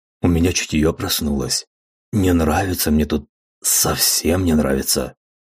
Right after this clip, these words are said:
"М-да". "Насколько сильно не нравится?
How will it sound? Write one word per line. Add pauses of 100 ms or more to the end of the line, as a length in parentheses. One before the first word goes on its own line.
(500)
"М-да". (1040)
"Насколько
сильно
не
нравится?